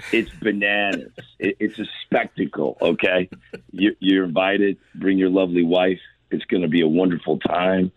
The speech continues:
President John Porter, Lindenwood University, they've been, uh, welcoming me with open arms. All I'll say is this. The school went out to get a generator.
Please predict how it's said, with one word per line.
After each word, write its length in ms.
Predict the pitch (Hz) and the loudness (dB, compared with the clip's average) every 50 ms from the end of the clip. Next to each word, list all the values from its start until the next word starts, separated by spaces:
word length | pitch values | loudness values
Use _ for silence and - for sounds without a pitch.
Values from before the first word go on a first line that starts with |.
| - - - - - _ _ _ _ | -20 -20 -20 -20 -20 _ _ _ _
President 380 | - 101 104 92 87 92 85 76 | -2 0 0 2 2 2 2 2
John 320 | - 101 98 98 92 82 - | 2 2 2 2 2 0 2
Porter, 220 | - 92 92 95 95 | 2 2 2 4 2
Lindenwood 420 | 85 82 95 98 98 90 90 87 | 2 4 4 4 4 4 2 2
University, 640 | 82 90 87 82 76 85 92 92 - - 92 92 90 | 2 2 0 2 2 2 0 0 -2 0 0 2 2
they've 160 | 85 85 85 | 2 2 2
been, 220 | 80 85 82 82 - - - - - - _ | 2 2 0 0 -2 -4 -14 -20 -20 -6 _
uh, 120 | - 104 98 98 - - | 0 0 2 0 0 2
welcoming 580 | - 98 110 110 110 107 - 117 104 98 95 | 2 2 2 2 0 0 2 2 4 4 4
me 140 | 95 98 95 | 4 4 4
with 160 | 95 90 80 - _ - | 2 2 0 -2 _ 0
open 320 | 98 98 92 - 92 87 | 0 0 2 0 0 0
arms. 260 | 85 85 82 - - _ | 0 0 -2 -4 -6 _
All 380 | - 95 98 101 101 98 98 95 | 0 0 2 2 0 0 -2 -4
I'll 60 | 87 - - | -8 -6 -2
say 160 | 107 95 87 | 0 2 2
is 120 | 82 78 71 80 | 2 0 -2 -2
this. 240 | 87 87 80 69 - - - _ _ _ _ _ _ _ _ _ _ _ | -2 -2 -2 -2 -6 -14 -20 _ _ _ _ _ _ _ _ _ _ _
The 100 | 90 - - | -8 -8 -8
school 300 | - - 120 110 104 98 | -2 0 2 2 4 4
went 160 | 98 95 90 | 2 2 0
out 180 | 90 87 78 - | 0 -2 -2 -4
to 80 | 87 | -2
get 160 | 76 90 80 | 0 0 0
a 60 | 76 69 | 0 -2
generator. 600 | - - - 76 69 65 62 62 - - - | -2 -4 -4 -4 -4 -4 -6 -6 -6 -8 -12